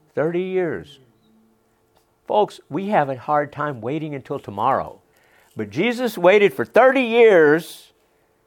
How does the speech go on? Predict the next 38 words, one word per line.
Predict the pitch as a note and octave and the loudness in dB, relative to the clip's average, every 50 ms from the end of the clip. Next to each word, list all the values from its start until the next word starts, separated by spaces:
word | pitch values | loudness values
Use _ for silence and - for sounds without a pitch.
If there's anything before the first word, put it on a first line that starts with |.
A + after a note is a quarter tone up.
| _ _ _ _ _ - | _ _ _ _ _ -8
to | - C#3 | -8 -4
do | C3+ D#3+ F3 F3 | 0 2 2 2
his | E3+ F3+ E3 D3+ | 2 0 -4 -2
public | - - D#3+ D#3+ D3+ E3 E3 D#3+ | 0 0 2 2 2 0 0 0
ministry, | D3 D3 D3 C#3+ C3+ - - C#3+ C3+ | 0 0 0 0 -2 -2 -2 -2 -2
and | B2+ A2+ | 0 -2
he | C3 C#3 | -2 0
was | C3 A#2+ A#2 - | 0 0 0 0
humble | F3 G#3+ A#3 A3 A#3+ B3 B3 - - - - | 0 0 2 4 4 4 4 2 0 -4 -4
in | D#3 D3+ D3+ | -4 -2 -2
the | C#3+ | -4
companions | C#3+ - C#3 B2+ A#2+ - F3 A3 B3 C4 C4 C4+ C4+ B3+ G#3 F#3 | -4 -4 -4 -6 -4 -2 0 0 0 2 0 0 -2 -2 -4 -6
and | G3 F#3+ F3 | -10 -8 -6
disciples | E3 G3 F3+ - G#3 A3 A#3+ A#3 - G3 F#3 E3 B2 - | -8 -6 -2 2 2 2 2 2 0 0 0 -2 -2 -6
he | - D#3 D3 | -8 -8 -8
chose. | B2+ - - C#3+ D3 D3 C#3+ C#3 C3 A#2+ G#2 F2 E2+ E2 - - - - _ _ _ _ _ _ _ _ _ _ _ _ | -8 -4 0 2 4 4 4 4 4 2 2 0 -4 -10 -14 -20 -20 -20 _ _ _ _ _ _ _ _ _ _ _ _
He | _ - B2+ | _ -2 0
was | C3 B2+ A#2 | 0 0 2
humble | - D3 E3 F3+ F#3+ G3+ G3+ | 2 0 2 2 4 4 4
in | G#3+ G#3 | 4 4
the | G#3 G#3 A3 | 4 6 6
audience | A3 A#3 A#3 A#3 A3 G#3 F#3 D3 B2+ A#2 - | 6 6 4 4 4 4 4 2 0 -2 -4
he | - C#3 C3+ | -4 0 0
appealed | B2+ A2 - - G3 G#3 G#3+ G#3 G3 F3 - | 0 -2 -2 -4 0 2 4 4 4 2 0
to | - D3+ C#3+ C3+ A#2+ G2 - _ _ _ _ _ - - - | 0 0 2 2 2 0 -2 _ _ _ _ _ -20 -14 -10
and | - B2 B2 | -6 -2 0
the | C3+ | 2
way | D#3 E3 D#3 C#3+ | 4 4 4 4
he | D3 D#3 D3+ | 2 0 0
taught, | D3+ - F#3 G3+ G#3+ F#3+ D3+ - - _ _ _ _ _ _ _ _ _ - | 0 2 2 4 4 4 2 0 -2 _ _ _ _ _ _ _ _ _ -16
and | - F#2 F#2+ | -14 -10 -4
he | B2+ D3+ | -2 0
was | D#3+ D#3+ D3+ C3 - | 0 0 0 -2 0
humble | - D#3 F#3+ G#3+ G#3 A3 G#3+ G#3 | 0 0 0 2 2 2 2 2
in | G3+ F#3 E3+ | 0 -2 -4
temptations | - F#3+ F3+ F3 - - F3+ F3 G3+ F#3 - - D3 C3+ A#2 G#2 F#2 F2 D#2+ - - _ _ _ _ _ _ _ _ _ _ _ _ _ _ _ _ _ _ _ _ _ | -4 -4 -4 -4 -2 0 2 2 2 2 -2 -4 -6 -6 -6 -8 -12 -14 -16 -18 -20 _ _ _ _ _ _ _ _ _ _ _ _ _ _ _ _ _ _ _ _ _
he | - A#2+ C#3 | -2 0 2
allowed | C3+ C3 C3+ D3 D#3 E3 E3 E3 D#3+ D#3 D3+ D3 | 4 4 4 4 4 4 4 4 2 2 -2 -4